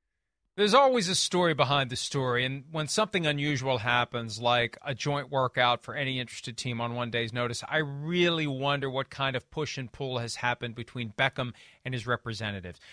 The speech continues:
Because I could envision a scenario, and this is all speculation, but it's circumstantial evidence of what we saw working backward to understand it. It wouldn't surprise me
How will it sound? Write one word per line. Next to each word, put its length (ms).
Because 280
I 180
could 140
envision 420
a 40
scenario, 480
and 100
this 160
is 60
all 140
speculation, 720
but 160
it's 320
circumstantial 1040
evidence 600
of 400
what 240
we 120
saw 540
working 320
backward 420
to 120
understand 640
it. 100
It 60
wouldn't 300
surprise 640
me 180